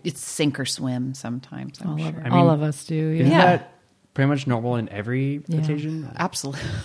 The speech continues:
Speaker 2: Yeah.
Speaker 1: <laughs> It was not easy for me to start this. It was very much outside my comfort zone to use technology and to invite people into my home so regularly. And, and now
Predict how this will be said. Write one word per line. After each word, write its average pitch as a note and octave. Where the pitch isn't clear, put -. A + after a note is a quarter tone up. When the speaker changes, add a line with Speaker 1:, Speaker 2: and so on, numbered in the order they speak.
Speaker 2:
Yeah. D#3+
Speaker 1:
<laughs> -
It A3+
was B3
not C4+
easy B3
for A#3
me G#3
to G3
start F3+
this. F3+
It D#3+
was C#3
very D3+
much B2+
outside D3
my C#3+
comfort C#3
zone B2+
to C3
use B2+
technology F#3+
and A#2+
to A2
invite G#2+
people C3
into A#2+
my A#2+
home G#3
so F#3
regularly. F3
And, C3+
and E3
now E3+